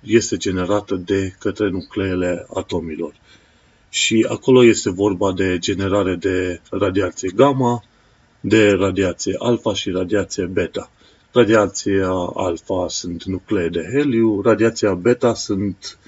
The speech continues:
eh, emisiile de electron sau proton și de pozitron și electron neutrino. Și mai apoi este radiația gamma, care este pur și simplu radiație electromagnetică de energii extrem de mari. Înainte de a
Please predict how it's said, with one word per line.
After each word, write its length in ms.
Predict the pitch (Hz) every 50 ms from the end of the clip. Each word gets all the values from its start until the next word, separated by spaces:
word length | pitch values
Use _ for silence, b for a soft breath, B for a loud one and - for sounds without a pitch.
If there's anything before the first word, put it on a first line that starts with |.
| b b b b b b b b
eh, 260 | - 101 101 104 101 98 -
emisiile 600 | - 110 104 107 107 92 - - 107 101 101 101
de 420 | 98 95 101 98 98 98 - - - _ _ _ _ _
electron 500 | - 92 87 85 82 - - 95 92 92
sau 240 | - - 104 85 -
proton 480 | - 92 82 - - 98 107 107 117 117
și 280 | 113 - - - - 101
de 500 | 95 90 - 95 92 92 92 90 90 - _ _
pozitron 500 | - 120 107 92 101 98 - 104 104 101
și 400 | 95 - - 98 92 92 - - - _ _ _
electron 560 | 101 95 104 104 104 101 101 - 101 92 92
neutrino. 600 | 92 90 87 85 - - - 92 82 78 73 - B B B B B B B B B B B B B B B B B _
Și 300 | - - - - 127 120
mai 180 | 107 123 139 131
apoi 320 | 113 - - 143 143 139
este 240 | 120 110 - - 110
radiația 460 | 104 107 104 98 110 107 104 - 98
gamma, 320 | 87 82 123 135 135 131 110
care 220 | - - 101 101
este 240 | 104 98 - - 95
pur 180 | - - 101
și 120 | - - 98
simplu 340 | - - 98 95 - - 87
radiație 480 | 95 90 85 95 95 90 - - 98
electromagnetică 840 | 92 95 92 90 - - 92 82 85 90 95 104 101 95 - - 110
de 100 | 101 95
energii 440 | 92 90 90 90 82 - - 101 -
extrem 400 | - - - - - 104 90 87
de 100 | 82 92
mari. 420 | 85 87 90 85 85 - - - _ _ _ _ _ _ _ _ _ _ _ - - -
Înainte 480 | - 110 101 110 123 123 107 - 101
de 260 | 90 87 98 98 95 95
a 460 | 95 95 95 92 92 92 92 92 87